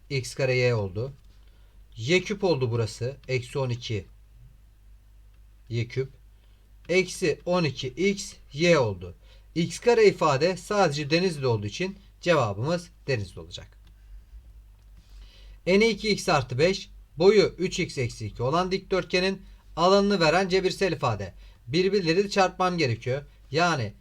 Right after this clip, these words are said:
iki x artı beş ile üç x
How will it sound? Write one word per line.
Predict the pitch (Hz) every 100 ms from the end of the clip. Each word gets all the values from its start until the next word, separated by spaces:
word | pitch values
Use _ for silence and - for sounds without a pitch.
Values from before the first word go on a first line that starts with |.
| - -
iki | 147 143 202 175
x | 123 -
artı | 127 120 - 107 92 107
beş | 175 175 165
ile | 170 185 180 - - - _
üç | 185 180
x | 156 117 -